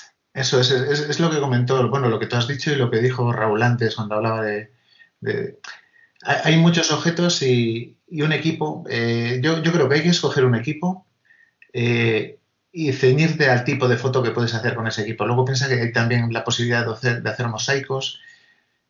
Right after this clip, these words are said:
pero, pero hay objetos que tienes que descartar porque no puedes con tu tubo, o por excesivamente grandes o pequeños, pero aún así, dependiendo del tubo que cojas, siempre vas a tener muchos objetos a elegir.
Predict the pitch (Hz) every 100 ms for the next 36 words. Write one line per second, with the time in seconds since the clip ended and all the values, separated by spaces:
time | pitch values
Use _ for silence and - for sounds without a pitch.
0 | - 110 113 110 117 131 139 139 - 127
1 | 143 139 151 - 117 107 - _ - 135
2 | 127 117 113 110 104 143 143 113 107 107
3 | 117 113 117 117 117 117 113 110 117 113
4 | 113 107 156 143 135 135 151 156 170 165
5 | - 110 117 110 104 - 107 107 117 151
6 | 165 - - - _ _ - _ _ -
7 | 110 117 127 143 131 110 127 120 113 110
8 | 139 139 - 127 117 107 110 110 107 107
9 | 107 104 - - 104 101 - 113